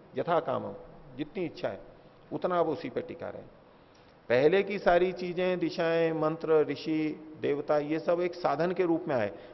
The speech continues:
वो करते, करते, करते ऐसी मानस की स्थिति बनी, अब ब्रह्म पे जाकर के टिक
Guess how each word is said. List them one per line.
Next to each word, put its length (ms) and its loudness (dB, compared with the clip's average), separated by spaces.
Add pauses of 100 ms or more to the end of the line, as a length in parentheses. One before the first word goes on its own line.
(100)
वो 80 0
करते, 380 0
करते, 320 2
करते 360 2
ऐसी 240 4
मानस 340 -4
की 140 -4
स्थिति 280 -6
बनी, 200 0
अब 360 -4 (200)
ब्रह्म 240 0
पे 140 -6
जाकर 280 -6
के 140 -14
टिक 180 -14